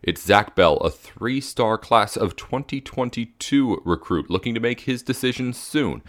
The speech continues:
We'll talk to him in just a moment here on Locked On Golden Gophers.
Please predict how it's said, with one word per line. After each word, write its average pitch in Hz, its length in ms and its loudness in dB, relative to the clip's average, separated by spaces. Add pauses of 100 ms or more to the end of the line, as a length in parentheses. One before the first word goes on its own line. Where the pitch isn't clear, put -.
(240)
We'll 90 100 -2
talk 101 240 6
to 101 100 0
him 95 180 0
in 92 180 0
just 92 240 0
a 110 40 0
moment 90 300 0
here 82 340 2
on 80 180 2
Locked 76 300 0
On 69 260 2
Golden 67 380 -4
Gophers. - 480 -2